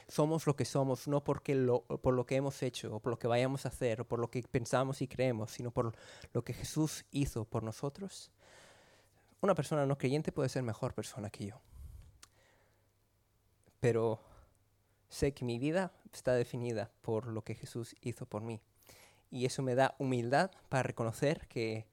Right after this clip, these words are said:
que puede haber personas no creyentes que son mejores que yo. Puede haber otros hermanos que son mejores que yo y que yo tengo mis luchas, pero Dios quiere que yo siga intentando, eh, hacerlo bien y Dios quiere que siga intentando relacionarme con Él.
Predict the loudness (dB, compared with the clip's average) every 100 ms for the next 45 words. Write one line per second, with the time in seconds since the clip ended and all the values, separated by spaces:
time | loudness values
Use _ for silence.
0 | _ _ -8 -2 0 -2 -4 -2 -2 -2
1 | -4 -2 -2 -4 -8 -10 -6 -4 -2 -4
2 | -4 -6 -6 -8 -14 0 6 6 6 4
3 | 2 0 2 4 4 0 -6 -4 -4 -2
4 | -2 -2 -6 -4 -6 -8 -16 -20 -16 -12
5 | -2 0 2 2 0 0 -2 -4 -6 -6
6 | -2 0 0 -4 _ -20 _ _ _ _
7 | _ _ _ _ _ _ _ _ _ -2
8 | 0 0 2 2 2 0 -2 -2 -2 -4
9 | -4 -4 -4 -4 -8 -16 _ -20 -14 -14
10 | -12 -8 -2 0 0 0 -2 -2 -2 -2
11 | -2 -2 -6 -6 -4 -4 -4 -4 -4 -4
12 | -4 -2 2 4 2 0 -2 -2